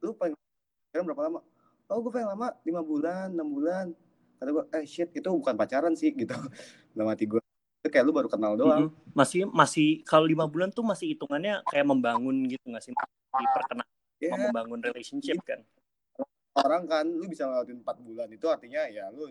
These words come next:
Speaker 1: cinta sejati. Menurut gue sih, lu nggak empat bulan juga, sebenarnya itu baru perkenalan sih.
Speaker 2: Hmm.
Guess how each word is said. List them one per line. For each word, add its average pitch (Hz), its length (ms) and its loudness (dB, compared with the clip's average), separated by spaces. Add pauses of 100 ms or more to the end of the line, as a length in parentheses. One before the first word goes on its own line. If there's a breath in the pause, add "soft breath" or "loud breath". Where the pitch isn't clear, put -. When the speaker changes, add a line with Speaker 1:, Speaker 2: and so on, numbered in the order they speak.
(100)
Speaker 1:
cinta 113 240 -12
sejati. 107 280 -10 (440)
Menurut 110 280 -10
gue 135 200 -2
sih, 156 160 2
lu 135 200 -2
nggak 113 120 -2
empat 101 160 -6
bulan 101 240 -8
juga, 107 400 2
sebenarnya 107 400 -2
itu 165 80 0
baru 113 160 2
perkenalan 98 480 -4
sih. 110 160 -8
Speaker 2:
Hmm. 123 160 -2